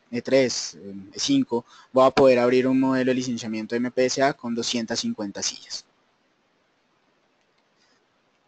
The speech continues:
Se pasa al siguiente nive-, nivel a partir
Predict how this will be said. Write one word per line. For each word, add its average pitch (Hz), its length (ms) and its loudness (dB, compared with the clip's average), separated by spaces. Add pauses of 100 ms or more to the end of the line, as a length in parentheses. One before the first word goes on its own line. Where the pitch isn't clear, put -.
(1080)
Se 170 160 0
pasa 170 300 4
al 208 40 -4
siguiente 151 440 0
nive-, 131 400 2
nivel 147 400 2
a 131 80 -2
partir 139 580 -2